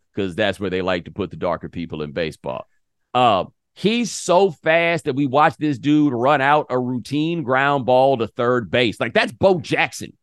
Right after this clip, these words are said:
type of stuff. He hit for the cycle the other day, right? Like, he is bananas. He's also in an amazing genetic factoid. I was reading this story that Jeff Passan wrote about him. And, um, he has a fraternal twin.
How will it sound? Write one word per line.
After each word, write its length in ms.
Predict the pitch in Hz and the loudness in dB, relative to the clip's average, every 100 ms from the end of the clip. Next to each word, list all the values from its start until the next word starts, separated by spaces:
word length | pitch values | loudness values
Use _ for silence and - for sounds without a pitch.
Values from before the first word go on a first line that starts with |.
| _ _ _ - | _ _ _ 2
type 240 | 151 110 | 2 2
of 60 | - | -4
stuff. 300 | - 87 - _ - | -4 -4 -4 _ -2
He 140 | 208 277 | 4 6
hit 160 | 254 | 6
for 140 | 202 165 | 6 4
the 120 | 135 | 4
cycle 800 | - - 139 175 147 143 101 - _ _ - | -2 -4 0 2 4 2 2 -8 _ _ -2
the 200 | 156 151 | 2 4
other 240 | 143 135 | 4 2
day, 440 | 117 139 117 76 53 _ - | 0 0 0 -4 -14 _ -2
right? 360 | 156 175 170 160 | 2 2 0 0
Like, 220 | 180 175 | 0 2
he 440 | 170 240 196 202 | -2 -4 2 4
is 180 | 180 139 - | 4 2 -10
bananas. 1000 | 110 165 160 120 95 127 202 151 104 104 | -6 0 0 -2 -6 0 2 2 -2 -6
He's 140 | 139 | -2
also 540 | 196 240 - 170 131 - _ - | 2 2 2 0 0 -4 _ -4
in 120 | 160 | 0
an 120 | 156 | 2
amazing 580 | 139 120 131 196 165 170 | 2 0 0 0 2 -2
genetic 400 | 117 123 156 113 | -2 -2 -2 -2
factoid. 640 | - 147 135 127 107 98 | 0 0 0 0 0 2
I 80 | 113 | 0
was 180 | 113 101 | 0 -2
reading 240 | 139 135 | -4 -2
this 120 | 123 - | -4 -4
story 300 | 123 120 104 | -2 0 0
that 120 | 98 | 0
Jeff 220 | 113 117 | -2 -2
Passan 400 | 120 127 104 104 | 0 0 0 -4
wrote 220 | 98 101 | -2 -2
about 320 | 87 95 92 | -2 -2 -2
him. 300 | 95 92 82 _ _ _ _ | -2 -4 -4 _ _ _ _
And, 240 | 127 131 123 | -4 0 2
um, 480 | 120 113 104 90 - _ _ _ _ _ | 2 2 2 -2 -10 _ _ _ _ _
he 480 | - 190 240 220 - | -8 -4 -4 -6 -12
has 260 | 117 170 151 | -4 -2 -2
a 80 | 160 | -2
fraternal 500 | 127 110 151 165 165 | -4 -4 -4 -2 -4
twin. 500 | 131 156 175 226 | -6 -6 -6 -8